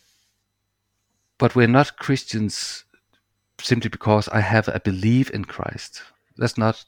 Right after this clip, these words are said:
the Christian identity. I think we have to define Christianity in terms of God's doing,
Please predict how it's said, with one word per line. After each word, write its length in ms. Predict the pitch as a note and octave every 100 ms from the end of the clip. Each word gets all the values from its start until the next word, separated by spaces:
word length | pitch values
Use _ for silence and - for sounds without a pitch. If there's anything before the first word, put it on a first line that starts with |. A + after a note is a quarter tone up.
| -
the 80 |
Christian 400 | A2 - G#2 -
identity. 520 | G2 F#2 F#2 - - -
I 80 |
think 260 | A2 B2+ B2+ -
we 80 |
have 160 | A2 A#2+
to 160 | - B2 _ -
define 460 | A2+ - - B2 C3+
Christianity 680 | - - A2 G#2+ G#2+ - A2+
in 100 | G#2+
terms 360 | - G#2+ G#2+
of 100 | G#2 - _
God's 360 | - A2+ A#2+ -
doing, 480 | - G#2+ G2 G2